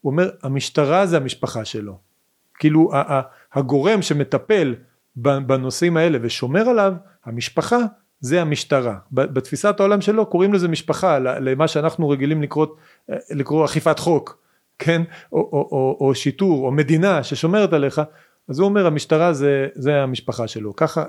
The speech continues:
ככה זה נתפס ביניהם. עכשיו תראו עוד כמה זה חזק, הבאתי פה כמה דוגמאות. אז ככה, הדוגמה הראשונה, עומר אבו רקק הוא ראש מועצת, אה,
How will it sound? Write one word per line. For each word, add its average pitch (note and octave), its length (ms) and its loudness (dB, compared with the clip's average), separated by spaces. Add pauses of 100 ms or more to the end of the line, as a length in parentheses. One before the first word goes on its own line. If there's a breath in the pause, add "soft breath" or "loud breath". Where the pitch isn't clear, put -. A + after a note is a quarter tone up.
ככה E3 240 2
זה C3+ 280 2
נתפס B2 320 -2
ביניהם. A#2 240 -2
עכשיו B2+ 200 -4
תראו D#3+ 180 0
עוד G3 100 0
כמה E3+ 200 0
זה C#3+ 100 -2
חזק, C#3 360 -2
הבאתי C3+ 280 -2
פה C#3 100 -8
כמה C#3+ 180 0
דוגמאות. B2+ 500 -4 (800 soft breath)
אז C#3 80 -6
ככה, F3 240 0
הדוגמה D3 300 0
הראשונה, D#3 580 2
עומר F#3+ 300 2
אבו E3 200 2
רקק E3 260 0
הוא C3+ 120 0
ראש D3 140 0
מועצת, C#3 420 -2
אה, A2+ 160 -2